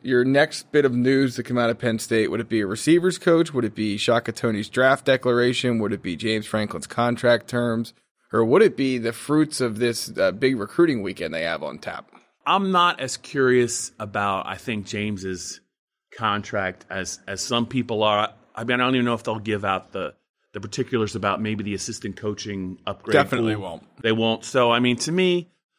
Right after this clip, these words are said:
Speaker 2: I'll pass on that. I, I, I've been a little bit curious about Shaka Toney almost since the Cotton Bowl ended.
Speaker 1: Yeah.
Speaker 2: I believe he put something out on Twitter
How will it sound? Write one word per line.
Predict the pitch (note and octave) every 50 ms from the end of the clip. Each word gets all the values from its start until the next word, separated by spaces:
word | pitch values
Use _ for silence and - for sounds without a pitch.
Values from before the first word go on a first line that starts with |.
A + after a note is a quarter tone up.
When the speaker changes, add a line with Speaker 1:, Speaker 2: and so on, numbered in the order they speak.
| _ _ _
Speaker 2:
I'll | - G3+ G#3
pass | G#3 - F#3+ E3+ D#3 D3 - -
on | C3 A#2 A2 A2
that. | G#2+ G#2 G#2+ G2+ -
I, | - C#3+ - _
I, | - E3 E3+ F3+ D#3+ - _ - - -
I've | D3 E3+ G3 G3 F#3+ G3+ F#3+ - -
been | E3+ E3 D3+ C#3+ C3+
a | B2
little | B2+ B2+ B2+ B2+ B2+
bit | A#2+ - - -
curious | - - A#2+ A2+ A2 G#2 - -
about | - F#2+ F#2+ -
Shaka | - G#2+ F#2+ F#2+ - G2
Toney | - - G2+ G2 F#2 F#2 F2+ F2+ F2+ - _ -
almost | A#2 A#2 A2 G#2+ G#2 G2+ G2 -
since | - A2 F#2+ -
the | - -
Cotton | - G2 G2 - - F#2+
Bowl | F2+ F2+ E2+ E2+ F2 -
ended. | - B2 B2+ B2+ C3+ C3+ C#3 C3+ B2+
Speaker 1:
Yeah. | - _ _ _ _ _ _ _
Speaker 2:
I | - G#2+
believe | A2 B2+ C3 C#3+ F#3+ G3 G#3 G3+
he | - F3+
put | - - E3 -
something | - - D3 C#3 - C3 A#2
out | A#2 A2+ A#2 A#2
on | F2+ G2 G#2 G2+ G2+ G2+ G2 G2+
Twitter | - - - A#2+ A#2 A2+ A2+ G#2+ G2+ G2 G2+